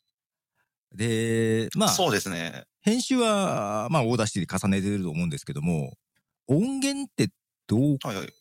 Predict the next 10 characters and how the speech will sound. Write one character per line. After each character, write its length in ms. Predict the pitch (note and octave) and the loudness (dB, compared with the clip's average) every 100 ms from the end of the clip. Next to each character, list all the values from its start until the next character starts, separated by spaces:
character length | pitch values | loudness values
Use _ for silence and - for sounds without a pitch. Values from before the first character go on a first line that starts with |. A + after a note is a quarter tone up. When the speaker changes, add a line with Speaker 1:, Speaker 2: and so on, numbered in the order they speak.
| - - | -14 -4
Speaker 1:
を 140 | F2 | -2
用 260 | E2+ F2+ D#2 | 0 0 0
意 60 | |
し 180 | C#2+ - | -4 -6
て 140 | - C#2 | -4 -2
ま 120 | D2 | -2
す？ 260 | - - - _ _ _ _ _ _ _ _ _ _ _ _ _ _ _ _ _ _ _ _ _ _ | -4 -12 -14 _ _ _ _ _ _ _ _ _ _ _ _ _ _ _ _ _ _ _ _ _ _
Speaker 2:
基 180 | - G3+ | -6 -4
本 420 | - C#4 C#4+ C#4 | -2 0 0 -2
は、 400 | C4+ A#3 G2+ - | 0 0 -2 -8